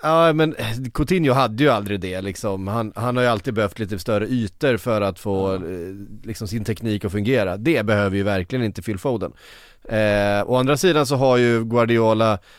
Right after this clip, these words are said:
Speaker 1: sett Phil Foden rätt mycket <laughs> sen han var femton år gammal och haft en tydlig plan för honom och
Speaker 2: Mm.
Speaker 1: ser honom ju uppenbarligen som en, eh, som en anfallare,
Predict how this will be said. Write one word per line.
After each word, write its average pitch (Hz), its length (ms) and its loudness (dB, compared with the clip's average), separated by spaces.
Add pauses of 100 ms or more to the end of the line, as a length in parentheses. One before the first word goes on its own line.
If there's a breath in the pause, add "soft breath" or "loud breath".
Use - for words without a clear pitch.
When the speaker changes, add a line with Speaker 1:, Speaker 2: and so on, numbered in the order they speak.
Speaker 1:
sett - 560 -6
Phil 123 160 0
Foden 110 380 0
rätt 117 240 -2
mycket 135 480 -2
<laughs> - 0 -
sen 139 280 2
han 139 180 2 (100)
var 151 100 2
femton 131 480 0
år 127 120 2
gammal 123 440 2
och 117 60 2
haft 123 200 0
en 117 80 -2
tydlig 117 320 -2
plan 117 280 -2
för 127 100 -6
honom 104 340 0
och 107 120 0
Speaker 2:
Mm. 104 100 -14 (160 loud breath)
Speaker 1:
ser 151 280 4
honom 135 220 4
ju 135 60 4
uppenbarligen 127 640 2
som 104 240 0
en, 104 200 0
eh, 98 320 0
som 104 160 -6
en 110 60 -2
anfallare, 98 540 -2